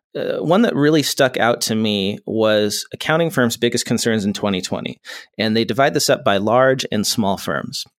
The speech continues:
Large firms, it's pretty typical. It's kind of the same as it was last year. The top concern, forty-two percent, said recruiting, retaining good employees is their biggest concern. Continuing down the list in the thirty percentile,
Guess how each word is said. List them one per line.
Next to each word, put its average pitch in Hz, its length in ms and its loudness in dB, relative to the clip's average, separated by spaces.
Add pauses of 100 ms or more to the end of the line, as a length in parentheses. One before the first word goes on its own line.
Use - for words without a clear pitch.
(600)
Large 185 280 4
firms, 143 480 2
it's 120 240 -2 (220)
pretty 160 380 2
typical. 113 540 0
It's 107 160 -2
kind 123 160 0
of 110 60 0
the 113 60 -4
same 113 260 0
as 104 100 0
it - 80 0
was 101 200 0
last 98 300 -2
year. 104 200 0
The 95 100 -6
top - 340 -2
concern, 107 640 -2
forty-two 120 440 -2
percent, 104 540 -4
said 104 240 -2 (140)
recruiting, 117 460 -2
retaining 107 440 -4
good 101 200 -2
employees 107 640 -2
is 98 120 -6
their 92 120 -4
biggest - 320 -6
concern. 127 600 -2 (580)
Continuing 120 400 0
down 107 160 0
the 98 80 0
list 101 260 -2
in 92 120 -4
the 92 60 -6
thirty 117 260 -2
percentile, 107 760 -2